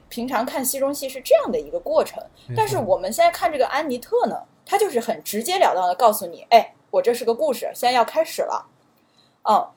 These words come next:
Speaker 1: 它对于我来说就是，其实会让你有一种真假难辨的感觉，就是，或者是导演告诉你说：“哦，我现在，你去辨别吧，我现在只做一个呈现，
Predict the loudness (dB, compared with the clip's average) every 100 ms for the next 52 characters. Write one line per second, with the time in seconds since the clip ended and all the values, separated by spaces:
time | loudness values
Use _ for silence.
0 | _ 0 2 4 6 6 4 2 0 0
1 | 2 2 0 _ -10 -8 -4 0 0 -2
2 | -8 -6 6 6 6 2 0 0 -2 -2
3 | -4 -6 -2 -2 -2 -6 -2 0 0 -2
4 | -4 -8 -6 -6 -6 -6 -8 -8 _ _
5 | -14 4 6 6 6 6 8 6 4 2
6 | -4 -2 2 6 6 4 0 0 2 2
7 | 0 -6 _ -8 -6 -4 2 4 4 4
8 | 4 2 2 2 2 0 -2 2 2 -2
9 | -6 -12 -4 0